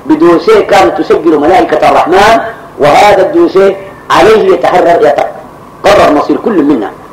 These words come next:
إذن الدار، الإيمان بالدار الآخر تدي الإنسان انضباط، الانضباط العمل بالعمل بما قال الله،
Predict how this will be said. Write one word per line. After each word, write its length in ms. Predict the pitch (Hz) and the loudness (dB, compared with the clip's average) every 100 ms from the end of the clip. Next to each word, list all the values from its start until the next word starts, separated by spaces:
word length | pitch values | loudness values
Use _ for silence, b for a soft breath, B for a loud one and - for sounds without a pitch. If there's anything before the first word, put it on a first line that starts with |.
| - - - - | -20 -20 -20 -6
إذن 320 | 202 277 285 - - - - - | -2 0 0 -2 -8 -16 -12 -4
الدار، 400 | 151 571 - - | 0 2 2 2
الإيمان 280 | 208 247 285 | 0 0 0
بالدار 320 | - 247 240 | 0 2 2
الآخر 460 | - 240 233 233 - - - - - | 0 0 0 0 -2 -8 -20 -20 -4
تدي 300 | 277 277 - | -2 0 -2
الإنسان 560 | 214 220 208 220 240 226 202 | -4 0 0 2 2 2 2
انضباط، 560 | 190 165 185 226 - - - - - - - - | 2 2 2 2 0 -4 -12 -18 -20 -20 -20 -8
الانضباط 540 | - 180 359 240 285 - - - - - | -2 0 2 2 2 0 -4 -14 -20 -4
العمل 320 | - - - | -2 0 0
بالعمل 360 | - - - - | 0 0 0 0
بما 200 | 208 - | 2 2
قال 220 | - - 381 | 2 2 2
الله، 280 | 269 277 | 2 0